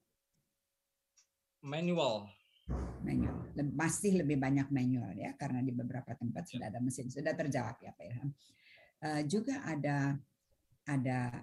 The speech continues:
Speaker 2: eh, pertanyaan dari Vio Felita, hampir sama dengan Fitri Nawang Sari tadi, karena dia penghobi baru gitu ya. Lalu dia, eh, sering juga khawatir asal kain songket yang ingin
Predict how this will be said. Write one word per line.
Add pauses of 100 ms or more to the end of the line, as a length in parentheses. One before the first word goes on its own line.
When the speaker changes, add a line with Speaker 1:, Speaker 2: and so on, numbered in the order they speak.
(760)
Speaker 2:
eh,
pertanyaan
dari
Vio
Felita,
hampir
sama
dengan
Fitri
Nawang
Sari
tadi, (400)
karena
dia
penghobi
baru
gitu
ya. (400)
Lalu (400)
dia, (800)
eh,
sering
juga (160)
khawatir (380)
asal
kain
songket
yang
ingin